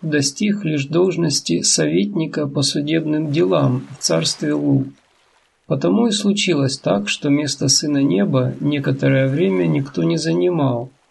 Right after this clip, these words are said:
а Джухоу были охвачены великой смутой. Джухоу — это князья. Когда начинается смута, малоспособные людишки то и дело попадают в фавор,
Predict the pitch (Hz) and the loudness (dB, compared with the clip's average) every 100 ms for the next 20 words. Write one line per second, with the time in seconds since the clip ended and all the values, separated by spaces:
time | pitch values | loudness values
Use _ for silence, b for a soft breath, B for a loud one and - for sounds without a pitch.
0 | _ _ 143 135 127 135 135 185 202 151 | _ _ 0 0 2 0 0 2 2 2
1 | 123 120 175 180 - - 143 143 - 147 | 0 0 0 2 0 0 -2 0 -2 0
2 | 139 - 127 127 143 151 151 135 151 139 | 2 0 0 -2 -2 -2 -4 -2 0 2
3 | 135 127 120 - - - - - - - | 0 -2 -6 -6 -18 -20 -20 -20 -20 -20
4 | - - _ _ - 139 143 139 185 165 | -20 -20 _ _ -4 -2 -2 0 0 2
5 | 135 135 131 147 143 131 131 120 - _ | 0 -2 -2 0 0 0 0 -2 -4 _
6 | _ _ _ _ _ _ _ _ - 135 | _ _ _ _ _ _ _ _ -4 -2
7 | 143 208 196 - 170 180 170 - 147 - | 2 2 0 0 2 2 2 0 -2 -2
8 | 165 190 208 160 123 127 - - 139 147 | 0 0 0 -2 -2 -4 -10 -4 -2 0
9 | 143 - 147 - 175 147 147 143 135 135 | -2 -2 -2 0 0 0 2 2 2 2
10 | 147 180 - - 135 139 - 143 139 131 | 0 -2 -4 -4 -4 -2 0 2 2 2
11 | 175 180 143 - 127 131 127 165 160 139 | 2 0 -2 -2 -2 -2 0 0 0 -2
12 | 131 135 - - 180 160 135 120 135 | -4 -6 -6 -4 0 2 2 0 -4